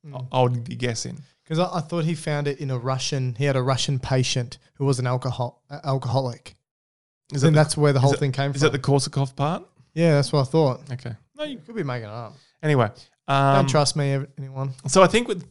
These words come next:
Speaker 2: with patients with partic-, potentially this problem, they were, they supplemented B one.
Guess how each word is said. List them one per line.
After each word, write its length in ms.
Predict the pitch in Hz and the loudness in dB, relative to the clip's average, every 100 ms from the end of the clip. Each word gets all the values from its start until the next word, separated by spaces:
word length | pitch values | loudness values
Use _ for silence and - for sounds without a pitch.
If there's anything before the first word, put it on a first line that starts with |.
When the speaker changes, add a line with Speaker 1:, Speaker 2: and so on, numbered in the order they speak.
| _ | _
Speaker 2:
with 340 | - 156 135 - _ _ _ _ _ _ _ | -8 -6 -6 -10 _ _ _ _ _ _ _
patients 500 | - 151 147 147 131 | 0 0 0 -6 -6
with 180 | 139 123 131 - _ | -6 -6 -8 -20 _
partic-, 400 | - - 143 - | -20 -14 -14 -8
potentially 420 | 135 147 147 143 | -4 2 2 2
this 160 | 123 120 | 0 0
problem, 400 | - 139 120 110 | 2 0 2 -2
they 160 | 113 117 | -2 -4
were, 360 | 113 120 117 | -4 -4 -4
they 260 | - 120 113 | -6 -6 -6
supplemented 680 | 113 127 127 123 113 113 117 | -2 -2 -2 -4 -8 -10 -14
B 120 | 113 | -12
one. 260 | 120 - 123 | -12 -12 -14